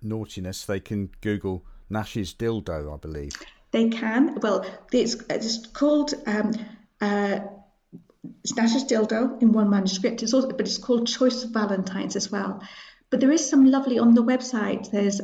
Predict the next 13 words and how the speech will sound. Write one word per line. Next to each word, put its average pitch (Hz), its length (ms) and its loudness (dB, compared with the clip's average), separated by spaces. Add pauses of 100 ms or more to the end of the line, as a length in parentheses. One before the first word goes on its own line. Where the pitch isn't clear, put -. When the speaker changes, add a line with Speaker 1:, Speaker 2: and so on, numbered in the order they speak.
Speaker 2:
um, 202 440 2
the 226 120 2
actor, 202 680 -2
uh, 202 380 0 (340)
Jimmy 214 260 4
Tucker, 240 540 -2
um, 202 800 -4
is, 208 260 0
is 208 260 2
reading 220 360 6
out 214 240 -2
some 190 180 -4
of, - 160 -10